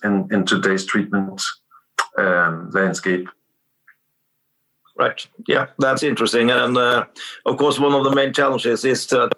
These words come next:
Speaker 2: uh, you have to look into the crystal ball and see that this new standard of care will hopefully not change in the, in the next four or five years, because, uh,
Speaker 1: Yeah.
Speaker 2: that's always a threat. And then if you, as, as,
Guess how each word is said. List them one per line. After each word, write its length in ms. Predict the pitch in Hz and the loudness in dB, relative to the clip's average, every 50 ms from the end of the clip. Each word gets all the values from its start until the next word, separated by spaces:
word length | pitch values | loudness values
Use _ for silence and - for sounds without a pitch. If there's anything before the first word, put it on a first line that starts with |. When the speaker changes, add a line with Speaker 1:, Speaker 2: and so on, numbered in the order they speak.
| - | 0
Speaker 2:
uh, 340 | 131 131 127 127 120 113 107 - | 0 2 2 2 2 0 -2 -2
you 100 | - 131 | 0 0
have 160 | 131 135 127 | 0 0 0
to 80 | - 143 | 2 2
look 220 | 147 147 139 143 | 2 2 2 2
into 200 | 143 131 - 123 | 0 0 0 0
the 80 | 127 127 | -2 0
crystal 320 | - 147 139 139 - 139 | 2 2 2 2 2 2
ball 340 | 143 120 127 139 139 139 131 | 2 4 4 4 4 4 4
and 120 | 120 113 113 | 2 2 0
see 220 | - - 131 127 | -4 -2 -2 0
that 220 | 123 127 123 123 - | 2 0 0 0 0
this 380 | 135 135 131 - - - - - _ _ _ | -2 -2 -2 -4 -6 -10 -12 -14 _ _ _
new 300 | - 147 143 143 147 147 | 2 4 4 4 4 4
standard 480 | 143 143 - - 135 127 127 123 123 127 | 2 0 0 0 0 2 2 2 2 2
of 100 | 123 - | 2 0
care 360 | - 127 117 117 120 120 - - - - - - - _ | 0 2 2 4 2 0 -2 -4 -10 -20 -20 -20 -10 _
will 180 | - 127 139 120 | 0 2 4 4
hopefully 440 | 151 156 151 - - 120 127 127 | 4 2 0 0 0 2 2 2
not 200 | 127 131 131 127 - | 4 2 2 0 0
change 340 | - - 131 131 123 113 - | 0 0 0 0 0 0 0
in 120 | 120 117 | 0 2
the, 260 | 120 123 120 107 101 - | 2 2 2 0 -2 -4
in 160 | - 139 127 | -2 0 0
the 80 | 131 131 | 2 2
next 220 | 131 131 117 - | 2 0 0 0
four 200 | - - 127 123 | 0 2 2 2
or 60 | 120 | 2
five 260 | 113 - 120 117 117 117 | 2 2 2 2 2 2
years, 300 | 120 120 120 - - - - - | 2 2 2 0 -2 -8 -12 -8
because, 460 | - - 117 117 113 117 - - - | -2 0 2 2 0 0 -4 -4 -2
uh, 120 | - 113 113 107 - _ - | 0 0 0 -2 -6 _ -2
Speaker 1:
Yeah. 100 | 110 107 | 0 0
Speaker 2:
that's 180 | - - - | 0 0 0
always 260 | 143 135 135 131 117 | 0 0 0 0 0
a 60 | 120 110 | -2 -2
threat. 360 | - 117 113 113 110 - - - _ - - - - - - _ _ _ _ - | 0 0 0 0 0 -4 -10 -16 _ -12 -10 -10 -10 -12 -16 _ _ _ _ -2
And 240 | - - 123 120 127 | 0 0 2 2 2
then 260 | 135 135 135 143 139 139 | 2 2 2 2 2 2
if 120 | 139 - | 2 2
you, 220 | - 139 139 - - | 2 2 2 2 0
as, 200 | - 147 - - - 147 - 151 | 0 -2 -2 -4 -4 -2 0 0
as, 260 | 165 160 - - - | 0 0 0 -4 -8